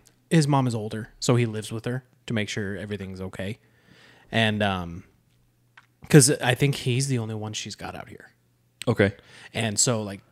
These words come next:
Speaker 1: th-, his diet is, like, meat, potatoes, meat, potatoes, meat, potatoes.
Speaker 2: Yeah.
Speaker 1: Just different ways of cooking potatoes and meat.
Speaker 2: Just different.
Speaker 1: Yeah. And I'm like, "That,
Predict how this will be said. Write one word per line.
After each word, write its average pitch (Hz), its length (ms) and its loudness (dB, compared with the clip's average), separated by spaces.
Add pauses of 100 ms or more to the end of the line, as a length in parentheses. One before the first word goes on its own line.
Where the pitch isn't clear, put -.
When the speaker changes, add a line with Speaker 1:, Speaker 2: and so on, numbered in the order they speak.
(220)
Speaker 1:
th-, 139 120 -4
his 135 260 4
diet 123 380 2
is, 104 140 -6
like, 104 260 -12 (200)
meat, 101 320 -8 (220)
potatoes, - 540 -14
meat, 101 360 -8
potatoes, 92 480 -8
meat, 104 180 -10
potatoes. - 460 -16
Speaker 2:
Yeah. 92 240 -2 (100)
Speaker 1:
Just - 260 6 (680)
different 131 260 0
ways 110 200 0
of - 80 -8
cooking 117 300 0
potatoes 101 500 -6
and 92 120 -10
meat. 92 200 -12 (340)
Speaker 2:
Just - 260 -4
different. - 320 -10 (120)
Speaker 1:
Yeah. 98 340 0 (200)
And 123 160 2
I'm 117 100 2
like, 110 280 -2
"That, 131 180 2